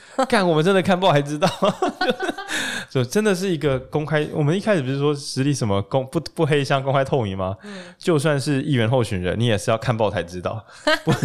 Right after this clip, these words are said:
Speaker 1: 你不会提早知道。对，然后，那所以那时候一直有一种想说什么、想做什么，很，我很怕会雷到其他人，所以就变得有点，有点压抑。然后我很想要认真的思考策略跟讨论事情，可是选举其实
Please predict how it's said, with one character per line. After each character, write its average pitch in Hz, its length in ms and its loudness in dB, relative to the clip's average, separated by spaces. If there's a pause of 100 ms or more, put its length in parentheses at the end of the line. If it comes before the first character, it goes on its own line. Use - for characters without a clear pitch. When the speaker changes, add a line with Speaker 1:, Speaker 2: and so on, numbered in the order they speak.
Speaker 1:
你 131 80 0
不 123 120 -6
会 151 120 2
提 120 140 -6
早 107 140 -2
知 101 120 -10
道。 104 200 -2 (400)
对， 101 220 0
然 123 140 0
后， 151 80 -4 (220)
那 180 100 -2
所 180 140 0
以 - 20 2
那 165 80 2
时 151 120 0
候 151 80 4
一 147 80 0
直 123 100 -4 (100)
有 110 140 2
一 120 60 0
种 101 260 -2 (240)
想 101 220 -2
说 135 120 0
什 123 140 0
么、 101 60 -2
想 98 160 0
做 123 120 2
什 104 140 -2
么， 92 100 -2
很， 92 280 -4
我 147 140 2
很 117 200 -2
怕 113 220 0
会 117 140 2
雷 92 180 0
到 101 180 0
其 95 160 -8
他 95 180 0
人， 92 200 -4
所 104 100 0
以 98 40 0
就 107 100 -2
变 107 120 -2
得 98 80 0
有 98 120 0
点， 101 140 -6
有 104 80 0
点 92 180 -2
压 92 200 -2
抑。 92 220 -6 (380)
然 113 120 0
后 156 120 2
我 139 100 2
很 117 180 2
想 120 160 0
要 117 120 2
认 120 160 0
真 117 120 0
的 113 80 2
思 123 200 -2
考 107 160 -2
策 117 140 -2
略 113 120 2
跟 117 80 -2
讨 95 140 -2
论 101 100 -2
事 104 160 -2
情， 104 180 -6
可 110 120 0
是 160 80 0
选 127 180 -2
举 117 100 0
其 104 140 -4
实 101 260 -4